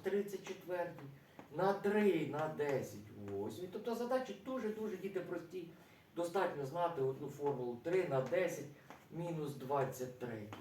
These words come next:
дорівнює. Ну, відповідно, дивіться, три і три я скорочу. Буде шість шістдесят три на десять в мінус тридцять четвертій помножити на десять,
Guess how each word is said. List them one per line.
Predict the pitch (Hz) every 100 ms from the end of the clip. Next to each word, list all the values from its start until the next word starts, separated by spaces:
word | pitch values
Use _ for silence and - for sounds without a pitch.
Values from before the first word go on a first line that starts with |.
| -
дорівнює. | 190 165 127 - - - - - - -
Ну, | 247
відповідно, | 247 196 208 208 175 165
дивіться, | 165 151 151 190
три | 185 156
і | 139
три | - 135
я | 110
скорочу. | 110 - 214 233 240 233 - - - -
Буде | 175 196 185
шість | - 220 214 165 131
шістдесят | 165 165 165 160 175 175 -
три | 190 175 127 - - - - 160
на | 175
десять | 175 180 175 135 139 147
в | 160
мінус | 170 156 135 -
тридцять | 151 139 131 117 -
четвертій | 127 - 214 262 185 147
помножити | 160 160 160 127 131 127
на | 127
десять, | 127 233 247